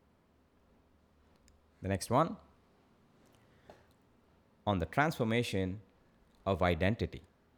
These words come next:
As a kid,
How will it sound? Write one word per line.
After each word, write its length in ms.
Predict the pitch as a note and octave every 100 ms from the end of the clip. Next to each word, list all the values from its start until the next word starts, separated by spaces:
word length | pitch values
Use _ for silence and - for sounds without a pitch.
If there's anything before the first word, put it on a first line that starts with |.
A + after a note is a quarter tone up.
| _ _ _ _ _ _ _ _ _ _ _ _ _ _ _ _ _ _ _ _ _ _ _ _ _ _ _ _ _ _ _ _ _ _ _ _ _ _ _ _
As 140 | A2+ G#2
a 60 |
kid, 420 | G#2+ D3+ F#2+ E2